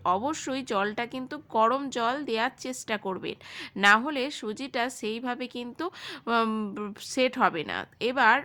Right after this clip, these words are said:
আমি এইভাবে ঢাকা চাপা দিয়ে রেখে দেব দ-, দশ মিনিট মতো।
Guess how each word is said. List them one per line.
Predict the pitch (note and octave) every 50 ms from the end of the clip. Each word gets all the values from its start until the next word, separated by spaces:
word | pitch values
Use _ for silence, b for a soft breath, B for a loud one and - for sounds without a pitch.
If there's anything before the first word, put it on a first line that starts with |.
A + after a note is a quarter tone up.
| - -
আমি | A3+ A3 G#3 G#3 G#3
এইভাবে | G#3+ G#3+ A#3+ A#3+ A#3+ B3+ B3+
ঢাকা | A3 A#3 A3 A3 A#3 A3+
চাপা | A3+ B3+ A#3+ - C4 C4+
দিয়ে | C4 C#4+ C4 A#3+ A#3+
রেখে | A3+ G#3+ G3+ - - C#4
দেব | C4+ D4 C#4 A#3 B3 B3 C4+ - - -
দ-, | G3+ G3+ G3 A3+ A#3 A#3 A#3 A#3 - - G#3+ G3
দশ | G3+ G#3 G#3 G#3+ G#3 -
মিনিট | G#3 G3+ G3+ G3 F#3+ - -
মতো। | - - - - - - -